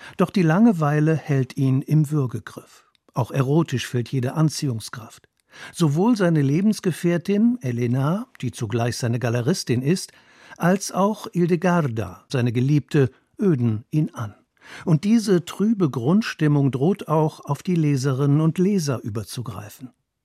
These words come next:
Doch Kim Monzós ironische Untertöne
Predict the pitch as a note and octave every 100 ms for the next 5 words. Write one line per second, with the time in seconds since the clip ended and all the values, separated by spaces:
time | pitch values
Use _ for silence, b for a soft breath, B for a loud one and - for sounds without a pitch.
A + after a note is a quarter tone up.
0 | _ B B B - F#3 G#3 - - -
1 | D3+ C#3+ C#3+ A#2 D#3 E3 A#3 - - -
2 | B2 A#2+ F#3 A3+ - A3+ D#3+ D3+ D#3+ -
3 | C#3+ C#3 C3 C#3